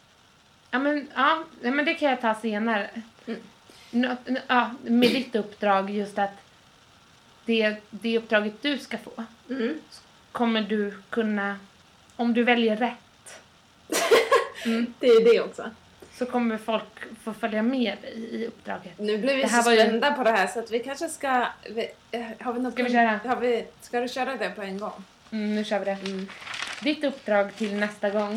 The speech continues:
Speaker 2: Mm.
Speaker 1: eller under denna vecka,
Speaker 2: Mm.
Speaker 1: är antingen att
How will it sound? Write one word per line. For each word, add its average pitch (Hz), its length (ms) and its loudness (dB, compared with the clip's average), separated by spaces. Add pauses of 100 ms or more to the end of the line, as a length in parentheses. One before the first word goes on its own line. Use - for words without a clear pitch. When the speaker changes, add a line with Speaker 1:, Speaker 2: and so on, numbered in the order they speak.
(100)
Speaker 2:
Mm. 214 220 -4 (600)
Speaker 1:
eller 214 300 0
under 208 300 0
denna 202 200 -2
vecka, 233 380 -4 (160)
Speaker 2:
Mm. 254 220 -6 (880)
Speaker 1:
är 208 200 -6
antingen 226 920 -2 (1900)
att - 580 -4